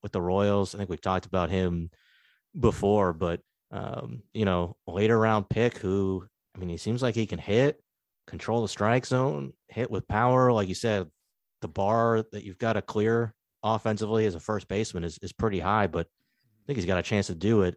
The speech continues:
And then Dustin Harris with the Rangers, another really good job, um, of, you know, not a, not a high profile, not a prominent a guy, but the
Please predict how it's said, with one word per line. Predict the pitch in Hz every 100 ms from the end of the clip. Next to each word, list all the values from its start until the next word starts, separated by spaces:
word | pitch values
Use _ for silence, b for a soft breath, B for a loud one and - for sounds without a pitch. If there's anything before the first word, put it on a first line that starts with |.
| -
And | 95 92
then | 95 92 90 85 - _ _ -
Dustin | 110 - 101
Harris | 95 120 98 69 - - _ _ _ _ -
with | 101 104 104 - _ _ 92
the | 80
Rangers, | 87 107 113 117 110 - - -
another | 92 101 101 92 - _ _ -
really | 113 104
good | 90 78
job, | 98 104 90 80 _ b b b b -
um, | 95 87 85 82 82 80 78 _ _ _ _ _ _ -
of, | 107 98 85 80 - -
you | 87
know, | 76
not | 87 110
a, | 117 113 110 104
not | 110
a | 110
high | 107 110
profile, | - 110 - 107 107 104
not | 107
a | - -
prominent | 101 101 104 104 104 _ _ _ _ _ _
a | -
guy, | 98 104 90 82 80 - _ _ _
but | 95 - _ _ _ _ _
the | 104 104